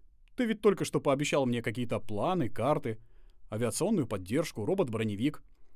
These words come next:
Да и в замке у тебя, наверное, тоже кто-то есть". "Есть, есть, только связь с ним неустойчивая". "Небось, односторонняя.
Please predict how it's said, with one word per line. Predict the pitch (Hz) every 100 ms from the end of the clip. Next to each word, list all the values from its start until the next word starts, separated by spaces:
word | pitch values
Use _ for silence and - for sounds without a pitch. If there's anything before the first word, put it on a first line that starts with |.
| -
Да | - 113
и | 131
в |
замке | 175 247 214
у | 165
тебя, | 139 113
наверное, | 127 135 113 110 98
тоже | - 196 123
кто-то | 117 117
есть". | 117 101 - - - - - - - - - - - - - - - - -
"Есть, | 226 240 143 - - - -
есть, | 247 202 - -
только | 208 202 190 180
связь | 165 208 202
с | -
ним | 123 117
неустойчивая". | 123 - 165 113 98 95 90 - - - - - - - -
"Небось, | 107 123 127 127
односторонняя. | 127 123 - 180 175 110 87